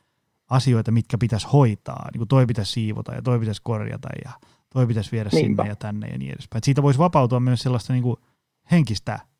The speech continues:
Speaker 1: voimavaraa myös, semmoista niinku henkistä, niinku vähemmän sellaista tavallaan semmoista kuormitusta, mikä kuormittaa ilman, että sitä ehkä edes tajuaa.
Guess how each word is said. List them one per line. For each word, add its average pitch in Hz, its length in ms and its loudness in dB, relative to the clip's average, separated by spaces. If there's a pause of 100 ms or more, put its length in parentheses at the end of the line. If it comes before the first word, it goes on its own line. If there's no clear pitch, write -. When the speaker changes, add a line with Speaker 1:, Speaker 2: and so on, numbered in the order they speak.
(380)
Speaker 1:
voimavaraa 104 480 2
myös, 117 280 0
semmoista 131 180 0
niinku 135 240 -2 (260)
henkistä, 143 460 4 (420)
niinku 131 180 -6 (400)
vähemmän 170 440 4
sellaista 117 500 0 (300)
tavallaan 117 320 0
semmoista 110 260 -4 (720)
kuormitusta, 120 640 4
mikä 113 320 -2 (300)
kuormittaa 131 640 2
ilman, 117 220 -2
että 110 100 -6
sitä 113 160 -6
ehkä 107 200 -6
edes 104 80 -4
tajuaa. 113 380 -4